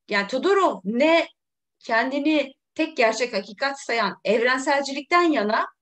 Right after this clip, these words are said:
ne de, çünkü onu bir görecelilik olarak, görelilik olarak kendisini görmesi gereken bir yapı olarak görüyor. Ne de, e, hiç kimse hiç kimseye dokunmadan ve bir araya gelmeden, ortak hiçbir şey olmadan,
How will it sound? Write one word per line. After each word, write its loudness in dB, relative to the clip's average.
ne 2
de, 6
çünkü -6
onu -2
bir -2
görecelilik -4
olarak, -4
görelilik -4
olarak -2
kendisini -6
görmesi -4
gereken -4
bir -10
yapı -10
olarak -6
görüyor. -8
Ne 2
de, 2
e, 2
hiç -8
kimse -2
hiç -4
kimseye -2
dokunmadan -2
ve -4
bir 0
araya 2
gelmeden, 0
ortak -6
hiçbir -10
şey -2
olmadan, 0